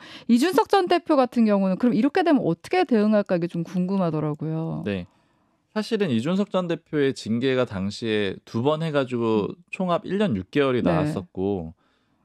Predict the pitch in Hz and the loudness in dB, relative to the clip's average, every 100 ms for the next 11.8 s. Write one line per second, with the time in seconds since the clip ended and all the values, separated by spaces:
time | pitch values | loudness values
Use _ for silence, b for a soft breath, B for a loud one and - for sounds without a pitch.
0 | _ 123 127 104 113 160 165 156 143 104 | _ -2 2 2 0 0 -2 -4 -6 -4
1 | 113 113 139 95 104 120 160 170 156 135 | -2 -2 -2 0 0 0 0 0 0 0
2 | 101 95 82 - 80 80 107 151 98 90 | -4 -4 -6 -8 -12 -10 -10 -10 -8 -6
3 | 98 120 127 - 202 175 160 117 92 85 | -4 -2 -4 -6 -8 -4 -4 -2 -4 -4
4 | 98 104 90 80 b b b _ 143 135 | -4 -4 -6 -8 b b b _ -2 0
5 | 104 135 156 180 170 165 135 98 101 117 | 2 0 -2 -4 -2 -4 -4 -2 -2 0
6 | 113 113 - 113 120 - 196 196 190 165 | 0 -2 -4 -6 -6 -2 0 2 0 -2
7 | 143 127 - 147 139 92 82 - 87 85 | -4 -6 -8 -6 -4 -4 -4 -4 -4 -4
8 | 120 185 b b b b - 160 170 101 | -6 -8 b b b b -2 0 0 0
9 | 107 135 143 170 113 98 190 202 208 185 | 2 0 0 0 0 -2 -2 -2 -2 -2
10 | 98 92 139 180 - 107 - 131 95 82 | -2 0 -2 -2 -6 -8 -6 -4 -2 -4
11 | - 101 107 120 127 117 135 185 | -2 -2 -2 -4 -2 -2 -2 -2